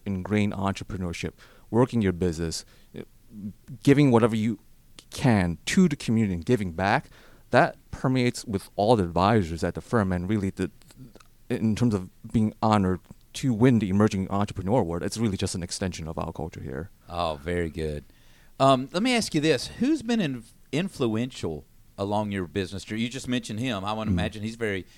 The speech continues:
Speaker 1: Yep.
Speaker 2: influential. But, but who else has influenced your, your business journey?
Speaker 1: Uh, so many. Uh, the list can run on like a toilet paper roll that just keeps going on going. When you, when the
Speaker 2: <laughs>
Speaker 1: cat or the dog <laughs> takes it and,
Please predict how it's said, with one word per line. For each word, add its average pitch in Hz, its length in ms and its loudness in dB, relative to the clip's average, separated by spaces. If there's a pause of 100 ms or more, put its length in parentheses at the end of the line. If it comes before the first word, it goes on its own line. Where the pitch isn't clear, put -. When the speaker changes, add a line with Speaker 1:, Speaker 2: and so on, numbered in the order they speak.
(140)
Speaker 1:
Yep. 101 100 -4
Speaker 2:
influential. 113 500 -4
But, 165 220 -6
but 202 200 -10
who 262 180 -2
else 254 240 -4
has 104 180 -4
influenced 92 600 -10
your, 87 180 -8 (180)
your 90 220 -10
business 82 540 -10
journey? 69 320 -16
Speaker 1:
Uh, 117 260 4
so 156 300 6
many. 135 280 4
Uh, 90 240 2
the 92 220 -6
list 120 280 4
can 95 220 2
run 110 300 4
on 110 360 4
like 92 200 2
a 98 180 0
toilet 147 220 2
paper 92 240 -2
roll 85 180 -2
that 90 140 -2
just - 160 -10
keeps - 180 -6
going 98 240 2
on 90 160 -2
going. 107 300 4
When 214 180 2
you, 120 60 -8
when 123 200 2
the 208 60 -2
Speaker 2:
<laughs> 135 80 -6
Speaker 1:
cat 131 280 4
or 120 100 0
the 107 80 0
dog 113 400 6
<laughs> 139 320 2
takes 156 300 4
it 185 120 6
and, 160 100 4